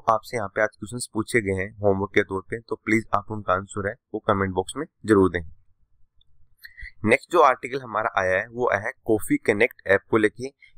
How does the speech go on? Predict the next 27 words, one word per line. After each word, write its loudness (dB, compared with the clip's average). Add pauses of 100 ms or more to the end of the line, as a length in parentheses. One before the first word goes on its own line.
इसके -2
साथ 0
ही -12
एक -6
नया 4
प्रोजेक्ट 0
और 4
है 0
जिसका -2
नाम -2
है -2 (360)
करसी 2
तरंग 2 (160)
प्रोजेक्ट। 2
तो -2
ये 2
भी -6
हम -6
देख 4
लेते 2
हैं -2 (340)
कि 0
करसी 2
तरंगा 2
प्रोजेक्ट -2
है 2
क्या। -4